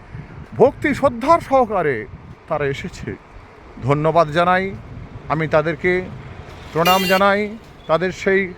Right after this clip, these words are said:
উন্নত মানসিকতাকে। সত্যি ভারতবর্ষের বুকে দৃষ্টান্ত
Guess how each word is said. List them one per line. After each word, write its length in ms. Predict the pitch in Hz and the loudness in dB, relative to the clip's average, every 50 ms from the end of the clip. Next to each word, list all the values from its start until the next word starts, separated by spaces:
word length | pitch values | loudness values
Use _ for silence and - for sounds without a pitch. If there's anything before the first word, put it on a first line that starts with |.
| - - - - - - | -18 -20 -20 -16 -8 -2
উন্নত 360 | 170 226 254 262 254 262 - 226 156 117 110 | 0 0 0 2 0 0 0 0 -2 -2 -2
মানসিকতাকে। 800 | 110 123 147 202 202 - - - 156 139 - 113 - - 120 101 90 - - - - - - - - - - - - | 0 0 0 -2 -2 -4 -4 -4 -4 -2 -4 -4 -4 -4 -6 -6 -6 -10 -16 -20 -20 -20 -20 -20 -20 -20 -20 -12 -4
সত্যি 360 | - 175 160 - - 147 135 113 107 104 - - - - - - - - | -4 -4 -4 -2 -2 0 0 0 -2 -4 -8 -12 -16 -16 -18 -20 -12 -4
ভারতবর্ষের 560 | - 135 143 151 143 151 151 135 - - 147 135 | 2 2 2 4 4 2 0 0 0 -2 -2 0
বুকে 180 | 135 143 123 143 | 0 -2 -4 -2
দৃষ্টান্ত 440 | 127 151 - - - 170 165 170 | -4 -6 -6 -4 -2 -2 -2 -2